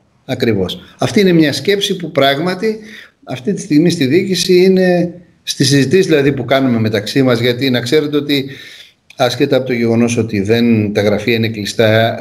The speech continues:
και δεν υπάρχουν, ε, έτσι, συχνές συνεδριάσεις, μεταξύ μας μιλάμε καθημερινά, μεταφέρουμε ο ένας στον άλλο τον προβληματισμό, τα ακούσματα που έχει ο καθένας από τα σωματεία και τους παράγοντες και προσπαθούμε να συνθέσουμε όλα αυτά τα πράγματα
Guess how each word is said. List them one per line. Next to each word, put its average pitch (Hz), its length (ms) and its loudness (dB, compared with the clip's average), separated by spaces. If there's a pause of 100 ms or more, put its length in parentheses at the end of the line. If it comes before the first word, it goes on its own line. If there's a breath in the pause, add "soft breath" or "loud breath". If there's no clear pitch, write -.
(140)
και 107 160 -4
δεν 131 260 0
υπάρχουν, 110 800 -2
ε, 95 340 -6 (380 loud breath)
έτσι, 104 540 -2
συχνές 113 720 2
συνεδριάσεις, 107 840 -2
μεταξύ 143 380 0
μας 151 200 2
μιλάμε 127 420 2
καθημερινά, 110 680 0
μεταφέρουμε 143 580 2
ο - 20 4
ένας 127 160 0
στον 120 180 -2
άλλο 123 120 2
τον 123 120 -4
προβληματισμό, 104 800 0
τα 156 100 0
ακούσματα 135 560 2
που 131 100 -4
έχει 120 140 0
ο 123 60 -2
καθένας 117 560 0 (260 loud breath)
από - 140 -2
τα 120 100 2
σωματεία 113 440 2
και 104 100 -4
τους 95 120 -10
παράγοντες 196 480 2
και 180 100 0
προσπαθούμε 147 480 0
να 175 120 2
συνθέσουμε 135 640 0
όλα 117 160 4
αυτά 110 180 2
τα 107 60 4
πράγματα 175 500 0